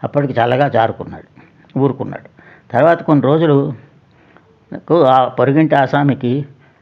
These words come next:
లాన్ మ-, మవ-, మవర్ కావాల్సి వచ్చింది. లాన్ మవర్ అంటే తెలిసే ఉంటుంది, పచ్చిక మీద ఈడ్చినప్పుడు పచ్చికను చదునుగా కత్తిరించే సాధనం. "మీ వద్ద లాన్ మవర్ ఉన్నదా?" అని అతను కబురు చేశాడు. "ఉన్నది, కావాలంటే మీరు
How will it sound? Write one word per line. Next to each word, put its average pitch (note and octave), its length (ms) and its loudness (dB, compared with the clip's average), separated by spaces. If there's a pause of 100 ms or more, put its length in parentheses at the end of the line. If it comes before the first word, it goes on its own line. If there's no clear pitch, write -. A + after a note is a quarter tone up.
(120)
లాన్ D#3+ 460 2
మ-, C#3 260 0 (240)
మవ-, D3 680 0 (120)
మవర్ D3 720 0
కావాల్సి B2+ 340 0
వచ్చింది. - 320 -10 (340)
లాన్ C#3 280 0
మవర్ D3+ 280 2
అంటే B2+ 400 -2 (520)
తెలిసే C3+ 260 0
ఉంటుంది, B2 300 0
పచ్చిక B2 340 -4
మీద C#3+ 360 0 (540)
ఈడ్చినప్పుడు D3 560 -2
పచ్చికను D3+ 420 -4
చదునుగా C3+ 540 -2
కత్తిరించే A#2 480 -8
సాధనం. A#2 500 -6 (1400)
"మీ C3+ 80 4
వద్ద D3+ 260 2
లాన్ D3+ 320 2
మవర్ D#3+ 220 2
ఉన్నదా?" C3+ 300 2
అని E3+ 160 0
అతను B2+ 220 -6
కబురు A2 340 -4
చేశాడు. - 320 -16 (380)
"ఉన్నది, D3 440 0
కావాలంటే C#3 680 0
మీరు D3 400 -2